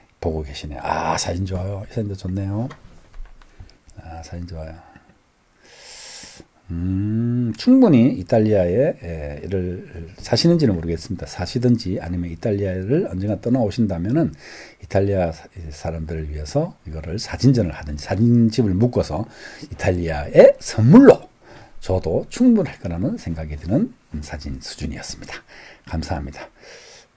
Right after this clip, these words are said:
"고대비 흑백 사진을 정말 좋아합니다."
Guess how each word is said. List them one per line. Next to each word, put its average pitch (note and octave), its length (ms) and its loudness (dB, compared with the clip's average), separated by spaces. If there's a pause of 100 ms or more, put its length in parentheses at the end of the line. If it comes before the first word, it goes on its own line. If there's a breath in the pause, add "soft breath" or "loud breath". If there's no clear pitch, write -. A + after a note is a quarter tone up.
(140)
"고대비 D3+ 560 8
흑백 C#3 460 4
사진을 B2 640 2
정말 G2+ 400 0
좋아합니다." E2 500 -4